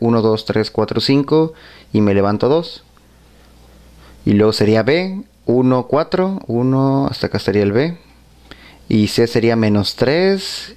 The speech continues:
y menos dos, así que aquí estaría C. Uniendo sería esta figura más o menos. Ok.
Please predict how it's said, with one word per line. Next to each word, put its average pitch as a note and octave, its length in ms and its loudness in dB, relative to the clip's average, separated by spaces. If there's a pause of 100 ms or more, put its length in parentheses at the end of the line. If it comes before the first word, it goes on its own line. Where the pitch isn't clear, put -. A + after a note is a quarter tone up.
(140)
y A2 240 2
menos G2+ 380 0
dos, - 640 -6
así - 220 -8
que - 120 -16
aquí - 140 -20
estaría G2+ 360 -2
C. D#3 280 -2 (1120)
Uniendo A2+ 580 4
sería A2 480 0 (500)
esta A2+ 400 -2
figura B2 480 2
más A#2+ 400 -2
o A2+ 80 2
menos. D3 600 0 (2250)
Ok. - 220 0